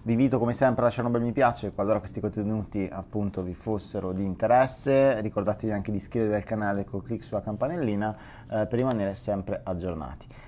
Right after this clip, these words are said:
Ragazzi, eh, basta. Partiamo direttamente, a parte che, eh, tutti i link, io ve lo ricordo sempre, li trovate qui sotto in descrizione, Bing, Bon, F T X, insomma,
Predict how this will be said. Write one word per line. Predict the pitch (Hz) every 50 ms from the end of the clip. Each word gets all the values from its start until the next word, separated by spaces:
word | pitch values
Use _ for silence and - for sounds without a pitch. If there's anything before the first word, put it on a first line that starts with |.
| - - - -
Ragazzi, | 123 131 135 120 104 - - - 98
eh, | 90 - - - - - 101 95 98 95 95 95 98
basta. | 120 127 113 - - - 73 - - - - - - - - -
Partiamo | 123 120 - 151 151 156
direttamente, | 143 131 127 120 127 - 117 104 101 98 92 - - 87 - -
a | - -
parte | - 135 135 135 - - 123
che, | - 131 127 127 131 123 -
eh, | 120 110 107 104 98
tutti | - 120 - - 117
i |
link, | 110 104 110 110 113 104 -
io | 113 113 110 107 110 104
ve | 104
lo | 107 104
ricordo | 101 98 - 110 98 98
sempre, | - - 117 107 - 110
li | 98
trovate | - - 101 101 98 - 101
qui | 95 -
sotto | - 104 -
in | 107 104
descrizione, | - - - 98 - - - 110 104 101 101 98 101 101 101
Bing, | 98 104 104 104 101 101 98
Bon, | 92 90 98 101 101 98 98 95 92
F | - 104 98
T | - 98 95 92 92
X, | 92 - -
insomma, | - - 104 98 92 87